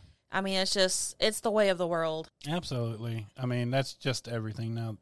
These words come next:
Speaker 2: these days.
Speaker 1: Right. But, I mean, you know, some people are still keeping the older traditions alive. And, you know, people,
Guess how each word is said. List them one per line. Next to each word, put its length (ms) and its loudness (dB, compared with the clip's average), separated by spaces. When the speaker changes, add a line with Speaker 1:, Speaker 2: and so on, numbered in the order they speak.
Speaker 2:
these 200 -4
days. 440 -10
Speaker 1:
Right. 320 -4
But, 100 4
I 40 6
mean, 200 4
you 80 2
know, 160 6
some 260 4
people 220 2
are 220 6
still 220 0
keeping 360 -4
the 160 -2
older 280 2
traditions 500 0
alive. 400 2
And, 260 -2
you 80 -4
know, 260 0
people, 540 0